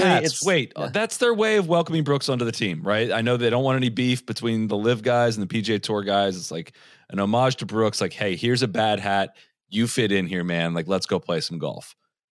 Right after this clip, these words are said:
Speaker 2: Okay. Uh, and then, you know, a few guys on, not, not there, notably absent.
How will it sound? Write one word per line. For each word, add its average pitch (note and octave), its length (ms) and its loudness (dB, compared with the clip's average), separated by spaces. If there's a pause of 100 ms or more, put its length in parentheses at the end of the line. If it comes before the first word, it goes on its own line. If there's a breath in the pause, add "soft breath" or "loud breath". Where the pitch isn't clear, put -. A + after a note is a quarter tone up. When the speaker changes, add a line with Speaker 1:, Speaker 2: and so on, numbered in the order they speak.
(100)
Speaker 2:
Okay. C3+ 260 -8 (560 soft breath)
Uh, D3+ 760 4
and F3 180 0
then, G#3+ 440 0 (840 loud breath)
you F#3+ 100 -2
know, G3 80 4
a E3+ 60 4
few G#3 180 -2
guys G#3+ 300 6
on, F#3+ 160 -2 (280)
not, F#3 440 0 (420)
not F#3+ 280 -2
there, G#3 360 -2
notably F3+ 480 4
absent. D#3 460 2